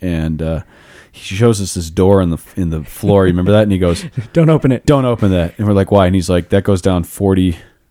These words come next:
Speaker 1: flight, or, uh, uh, it's like a forty-foot building mine shaft below." And we're like,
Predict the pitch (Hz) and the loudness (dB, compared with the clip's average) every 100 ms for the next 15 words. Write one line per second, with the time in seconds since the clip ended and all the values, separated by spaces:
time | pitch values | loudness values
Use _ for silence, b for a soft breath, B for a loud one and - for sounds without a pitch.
0 | _ _ - 95 87 - 98 87 82 78 | _ _ -6 -2 -2 -4 -4 -2 -2 -4
1 | 78 - _ _ _ 294 - 98 80 - | -6 -12 _ _ _ -20 -8 -4 -4 -4
2 | 98 98 85 85 107 101 90 95 78 90 | -4 -4 -6 -2 0 0 0 -4 0 0
3 | 85 82 - 90 87 90 82 - 73 69 | 0 -4 -6 -4 -2 0 -2 -4 -6 -8
4 | - - _ 87 87 78 76 71 | -14 -20 _ -4 -2 -2 -4 -6